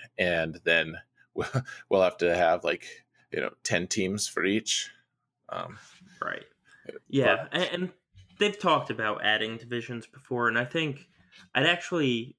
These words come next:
Speaker 2: it wouldn't surprise me if we see that sooner rather than later, because they just did it for Territory Wars, which means it's something that they're thinking about and it's on their head.
Speaker 1: That's true, though they didn't increase the number of, uh, squads to deploy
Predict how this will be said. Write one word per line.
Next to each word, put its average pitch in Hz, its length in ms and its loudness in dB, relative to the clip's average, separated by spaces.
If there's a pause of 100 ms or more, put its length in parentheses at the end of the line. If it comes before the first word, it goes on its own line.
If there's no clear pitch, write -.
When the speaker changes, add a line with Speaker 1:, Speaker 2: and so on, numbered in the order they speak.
Speaker 2:
it 131 100 -6
wouldn't 143 280 2
surprise 131 440 2
me 139 80 0
if 135 140 -4
we 113 80 -4
see 123 220 -2
that 120 260 0
sooner 123 340 0
rather 117 280 2
than 117 120 -4
later, 117 420 -2
because 117 260 -10
they 113 200 -6
just 123 460 -2
did 120 140 0
it - 140 -6
for 117 120 -6
Territory 120 600 0
Wars, 127 500 -4 (400)
which 131 200 -4
means 123 220 2
it's 117 160 -8
something 123 440 0
that 113 180 -2
they're 110 260 0
thinking 117 360 -2
about 120 420 -2
and 117 80 -12
it's 107 160 -14
on 107 220 0
their 104 160 0
head. 117 400 -2
Speaker 1:
That's - 220 -2
true, 92 360 0
though 107 100 4
they 104 120 4
didn't 113 260 2
increase 101 460 0
the 90 140 -2
number 90 340 2
of, 80 320 2
uh, 71 180 0
squads 82 640 0
to - 100 -10
deploy 69 520 -4